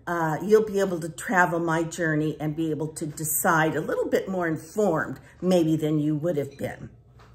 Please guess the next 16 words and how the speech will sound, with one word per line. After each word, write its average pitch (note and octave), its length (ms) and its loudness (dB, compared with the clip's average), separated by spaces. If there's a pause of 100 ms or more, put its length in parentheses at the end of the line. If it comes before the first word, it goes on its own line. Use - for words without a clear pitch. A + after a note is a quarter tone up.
(1040)
So, - 480 4
okay, F#3+ 260 0
I'm F3+ 80 0
getting G#3+ 260 2
a A#3+ 40 2
little C#4 300 4
nervous. A#3 800 4
You G#3+ 100 0
know, F3 220 2
I F#3+ 100 2
went F#3 200 -2
out D#3+ 200 0
to G3+ 100 -8
dinner G3+ 380 -2
tonight E3 680 -2
with, D#3+ 300 0